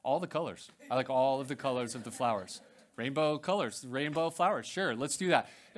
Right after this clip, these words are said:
At the end of the day, will I be married? Perfect. Go with anything," right? I, I don't really care that much. Um, so I ha-, I already had a very busy life. But on top of that, I was asked to teach the youth group at our church. And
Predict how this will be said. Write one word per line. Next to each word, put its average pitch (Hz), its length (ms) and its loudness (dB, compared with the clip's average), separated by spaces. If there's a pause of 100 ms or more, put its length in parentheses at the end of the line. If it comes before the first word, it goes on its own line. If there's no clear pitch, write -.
(260)
At 156 140 6
the 180 100 4
end 190 80 2
of 196 40 0
the 190 60 0
day, 185 140 4
will 180 140 2
I 175 80 4
be 175 100 -2
married? 196 340 0 (260)
Perfect. - 500 0
Go 160 140 4
with 151 180 2
anything," 120 360 -2 (120)
right? 151 300 6 (960)
I, 160 340 8
I 165 320 4
don't 170 300 0
really 175 240 4
care 165 300 4
that 139 180 4
much. 131 400 0 (100)
Um, 139 380 4 (460)
so 190 360 2 (240)
I 208 140 8
ha-, 208 200 6
I 185 140 4
already 202 440 4
had 180 180 4
a 175 40 4
very 165 340 2
busy 151 300 -2
life. 143 360 2
But 170 100 -2
on 165 140 2
top 220 320 2
of 165 60 -4
that, 160 140 4
I 160 80 2
was 156 140 -4
asked 170 280 0
to 151 40 -10
teach - 440 -8
the 151 100 -4
youth 190 200 -4
group 135 220 -6
at 135 120 -2
our 135 60 -2
church. 147 420 -6
And 123 120 -12